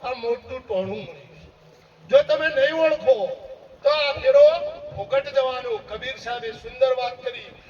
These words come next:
કે "અડિયો કાઢે હરિ તને નહીં મળે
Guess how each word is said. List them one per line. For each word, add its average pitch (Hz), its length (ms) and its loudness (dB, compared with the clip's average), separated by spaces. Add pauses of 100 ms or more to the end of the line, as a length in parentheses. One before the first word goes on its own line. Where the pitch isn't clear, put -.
(120)
કે 226 80 -4
"અડિયો 233 420 -2
કાઢે 220 420 -2
હરિ 202 260 -2
તને 214 280 -12
નહીં 202 260 -10
મળે 226 360 -4